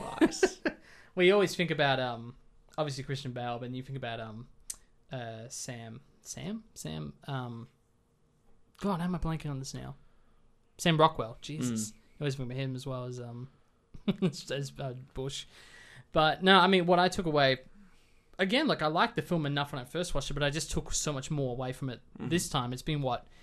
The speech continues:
Speaker 1: nearly three years now since I've seen it, and, um, I just like the energy of it, like we're saying, and just I like that there's sort of this looming thing where this is a horrible thing that they're betting on, that the economy's gonna crash, but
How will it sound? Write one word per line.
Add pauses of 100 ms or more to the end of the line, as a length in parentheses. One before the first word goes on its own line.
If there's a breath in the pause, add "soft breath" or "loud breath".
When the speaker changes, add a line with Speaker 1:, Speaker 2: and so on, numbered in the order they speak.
(380 soft breath)
Speaker 1:
nearly
three
years
now
since
I've
seen
it, (440)
and,
um, (500)
I
just
like
the
energy
of
it,
like
we're
saying,
and
just (460 soft breath)
I
like
that (500)
there's
sort
of
this
looming
thing
where
this
is
a
horrible
thing
that
they're (140)
betting
on, (160)
that
the
economy's
gonna
crash, (680 soft breath)
but